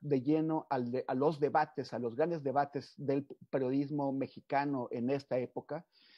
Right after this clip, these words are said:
de un, de un periodismo que, que, que no consigue prof-, profesionalizarse, un periodismo que en general, eh, deja mucho que desear en cuanto a, a cumplir sus obligaciones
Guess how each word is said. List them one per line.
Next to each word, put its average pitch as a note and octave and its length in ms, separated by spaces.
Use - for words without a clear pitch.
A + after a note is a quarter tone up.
de C#3 160
un, D#3 220
de D3+ 120
un D3+ 80
periodismo D3+ 640
que, B2 340
que, A#2 320
que B2 100
no D3+ 240
consigue D#3+ 400
prof-, B2+ 260
profesionalizarse, D3 1080
un D3 180
periodismo D3+ 560
que B2+ 240
en C3 140
general, C3 580
eh, B2+ 240
deja D#3+ 300
mucho G#3 460
que D#3+ 100
desear C#3+ 400
en D3+ 140
cuanto B2 680
a, A#2 280
a C3+ 60
cumplir E3+ 500
sus G3+ 280
obligaciones C#3+ 720